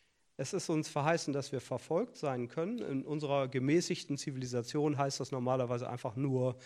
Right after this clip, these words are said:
dass man belächelt wird, dass einen Leute nicht ernst nehmen.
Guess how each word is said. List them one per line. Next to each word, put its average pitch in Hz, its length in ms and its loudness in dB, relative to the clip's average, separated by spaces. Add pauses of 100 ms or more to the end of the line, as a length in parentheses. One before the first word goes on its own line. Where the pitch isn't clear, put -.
(220)
dass - 220 -4
man 135 180 0
belächelt 127 540 -2
wird, 120 320 -16
dass - 160 -16
einen 135 160 -6
Leute 127 240 -6
nicht 123 140 -8
ernst 120 340 -12
nehmen. 113 260 -18